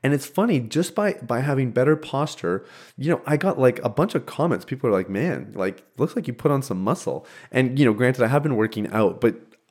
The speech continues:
honestly, if you were to measure, like, the amount of muscle mass, like, I don't know, like, if you put a band around my arm and measure, the dimensions have not changed a lot. But it's actually my posture that is really causing people to take note, 'cause there's just, there's more confidence, there's more authority,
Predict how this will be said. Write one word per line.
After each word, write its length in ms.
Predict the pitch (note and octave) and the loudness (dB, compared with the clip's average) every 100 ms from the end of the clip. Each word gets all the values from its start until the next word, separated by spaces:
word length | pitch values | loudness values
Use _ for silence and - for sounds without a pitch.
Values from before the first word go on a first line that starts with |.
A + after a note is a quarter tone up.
| - | 0
honestly, 480 | B2+ E3 E3 F3+ - | 2 2 0 -2 0
if 140 | B2+ | -2
you 100 | C#3 | 0
were 100 | C#3+ | 2
to 60 | D3 | 0
measure, 580 | A2+ A2 B2+ B2 D3+ E3 | 0 2 2 4 4 6
like, 340 | B2+ G#2 - - - - | 6 4 0 -18 -20 -6
the 160 | A2+ A2+ | 4 4
amount 300 | A2+ A#2 A2 | 6 4 2
of 120 | G#2+ | 0
muscle 360 | G#2 A2 - | 0 0 0
mass, 340 | A#2+ A#2 B2 B2 | 2 2 2 2
like, 220 | G2 G2 A2 - | 0 -2 -8 -2
I 120 | G2+ | 0
don't 80 | G2+ | 2
know, 100 | G2 | 2
like, 240 | F#2 G2+ - G#2 | 4 2 0 -6
if 120 | A2 | -2
you 140 | A2 | 0
put 180 | G#2 B2 | 0 2
a 120 | G2+ | 2
band 340 | F2+ G2 F#2+ G2 | 4 0 0 0
around 240 | F#2+ F#2 | -2 -2
my 160 | F#2+ F2+ | -2 -2
arm 300 | G2 F#2 F#2+ | -2 0 -2
and 120 | F2+ | -2
measure, 400 | F2+ F#2+ G2+ G#2 - - - | -4 0 0 0 -4 -16 -4
the 80 | B2+ | 2
dimensions 460 | C3+ C3+ D#3+ F3 | 4 4 4 4
have 120 | D#3 B2 | 2 4
not 220 | A2 F#2+ | 2 2
changed 380 | - G#2+ G2+ F#2+ | -2 -2 0 -2
a 60 | |
lot. 460 | F2+ F2+ D#2+ D#2 - _ - - - | 0 0 -2 -4 -16 _ -20 -10 0
But 160 | - | 0
it's 140 | C3 D3+ | 2 0
actually 260 | F3 F3 | 0 0
my 120 | C#3 | 0
posture 680 | A#2+ - D3 F3+ - - F#2+ | -2 -4 -2 -2 -2 -2 0
that 160 | G#2 - | 0 0
is 160 | A2 | -2
really 280 | G#2+ A#2 C#3 | -2 0 0
causing 340 | C3 A2+ G#2+ G#2+ | 0 -2 -2 -4
people 260 | A2 G2+ | -4 -6
to 100 | - | -8
take 280 | - G#2 A#2 | -4 -4 0
note, 340 | D#3+ F#3 - - - - _ | 0 0 -2 -14 -20 -20 _
'cause 160 | - A#2 | -2 2
there's 200 | C3+ C3 | 2 0
just, 300 | C#3 C#3 A2+ | -4 -6 0
there's 200 | C3 C3 | 0 2
more 160 | D3 | 0
confidence, 500 | C#3+ E3 F#3+ A#2 F2+ | 0 0 0 -2 -4
there's 140 | G#2+ A#2 | -4 0
more 180 | B2+ B2+ | 2 2
authority, 580 | B2 D3+ D#3+ G2+ F#2 | 2 4 6 4 -2